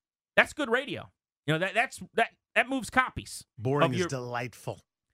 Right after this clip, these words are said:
Speaker 1: I think boring is good.
Speaker 2: Boring is good.
Speaker 1: Do you think this fan base is on board with that?
Speaker 2: I mean, a couple diehards will, will, will go, "The Hogs, nineteen eighties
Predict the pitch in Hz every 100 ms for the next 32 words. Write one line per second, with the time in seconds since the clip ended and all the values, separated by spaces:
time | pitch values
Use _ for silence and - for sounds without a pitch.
0 | _ _ - 107 175 139 117 120 143 147
1 | 202 269 208 110 113 110 98 120 113 101
2 | _ - 120 180 190 208 180 180 - 151
3 | 190 214 233 - - 208 214 233 226 240
4 | 254 247 247 294 _ _ _ _ _ -
5 | 254 185 - 165 139 147 127 120 101 127
6 | 156 143 - 135 127 110 - _ _ _
7 | _ _ _ _ _ - - 320 330 240
8 | - - - 277 294 311 311 302 202 -